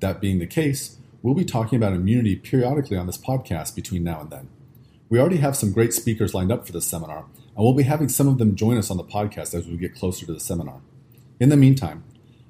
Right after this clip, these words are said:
I wanted to start off the discussion by talking about some immunity basics. Considering the times we live in,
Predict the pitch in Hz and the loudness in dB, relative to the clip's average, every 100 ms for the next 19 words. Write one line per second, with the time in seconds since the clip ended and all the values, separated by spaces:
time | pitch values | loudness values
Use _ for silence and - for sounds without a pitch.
0 | _ 101 123 170 - 139 143 135 104 - | _ 0 2 2 2 2 2 0 -2 0
1 | 147 - 98 92 - 110 - 110 85 - | 0 0 -2 -2 -2 -4 0 -2 -2 -2
2 | 98 107 180 110 85 80 - - - - | 0 2 2 0 -2 -6 -8 -8 -12 -14
3 | - - - _ _ 113 107 151 185 170 | -20 -20 -20 _ _ -2 0 2 2 0
4 | 123 120 98 101 135 87 82 | 0 0 0 0 2 0 -6